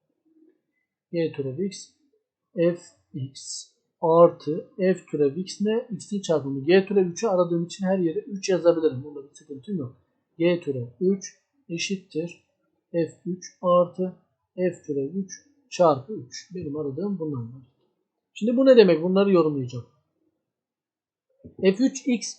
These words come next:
F X eğrisinin üç yazdığımda çıkan sonucudur. O beş zaten direkt görünüyor. F türev üç, F fonksiyonu üç noktasına çizilen teğetin eğimi. Bu teğetin eğimi. Şimdi şura beş ise şuranın beş olduğunu biliyorum.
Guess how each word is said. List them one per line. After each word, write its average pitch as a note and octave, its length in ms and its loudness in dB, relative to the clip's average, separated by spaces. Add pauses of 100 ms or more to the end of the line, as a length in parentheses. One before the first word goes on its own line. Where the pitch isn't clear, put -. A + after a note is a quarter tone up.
F G3+ 280 4
X F#3+ 180 -8
eğrisinin G3 600 2 (320)
üç A3 180 -4
yazdığımda G3 380 2
çıkan G#3+ 260 -2
sonucudur. F#3 520 0
O G3 160 2
beş A3+ 180 12
zaten D3 380 -2
direkt G3 240 -18
görünüyor. F3+ 360 -4 (480)
F A#3 240 6
türev G#3+ 220 2
üç, F#3 300 -4 (220)
F A3+ 140 8
fonksiyonu F3 500 -2
üç G3 180 -6
noktasına F#3 360 0
çizilen E3 320 0
teğetin F3+ 300 -2
eğimi. D3+ 280 -4
Bu A#3+ 140 -6
teğetin E3 320 -2
eğimi. D#3 300 -2 (680)
Şimdi F#3 140 -2
şura B3 280 8
beş B3 160 8
ise - 300 -2
şuranın F3 340 -6
beş F#3 200 0
olduğunu F3 320 -2
biliyorum. C3 260 -2